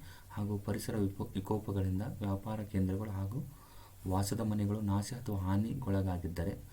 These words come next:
ಅಂಥ ಪ್ರಕರಣಗಳಲ್ಲಿ ಕನಿಷ್ಠ ಎರಡು ಲಕ್ಷ ನಷ್ಟವಾಗಿದ್ದರೆ, ಅಂದರೆ ಎರಡು ಲಕ್ಷ ರೂಪಾಯಿ ನಿಮ್ಮ ಬಿಸಿನೆಸ್ ಲಾಸ್ ಆಗಿರಬೇಕು ಅಥವಾ ಮನಿ ಕೂಡ ಹಾಳಾಗಿರಬೇಕು,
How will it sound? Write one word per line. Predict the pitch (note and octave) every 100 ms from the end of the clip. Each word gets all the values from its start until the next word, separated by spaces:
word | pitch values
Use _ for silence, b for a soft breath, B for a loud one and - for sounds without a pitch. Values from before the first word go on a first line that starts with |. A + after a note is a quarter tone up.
| B B
ಅಂಥ | - A2 A2+
ಪ್ರಕರಣಗಳಲ್ಲಿ | - G2+ G2 F#2+ F#2 F2+ F#2 A2+
ಕನಿಷ್ಠ | G2+ G2+ -
ಎರಡು | C#3+ C#3+ F#2+ G#2
ಲಕ್ಷ | G2 - C#3+ D3+ B B B B -
ನಷ್ಟವಾಗಿದ್ದರೆ, | A#2 G#2+ - A2 G2 F#2 F2 F2 F#2+ F#2+ -
ಅಂದರೆ | A2+ B2+ A2
ಎರಡು | G#2 G#2
ಲಕ್ಷ | G2+
ರೂಪಾಯಿ | - B2
ನಿಮ್ಮ | A2+ F#2+
ಬಿಸಿನೆಸ್ | F#2+ G#2 - G2
ಲಾಸ್ | F#2+ G2
ಆಗಿರಬೇಕು | F2+ E2+ E2 -
ಅಥವಾ | - B2
ಮನಿ | G2+ G#2 G#2
ಕೂಡ | G#2+ - B B B -
ಹಾಳಾಗಿರಬೇಕು, | G#2 G2 F#2 F2 F2+ C3+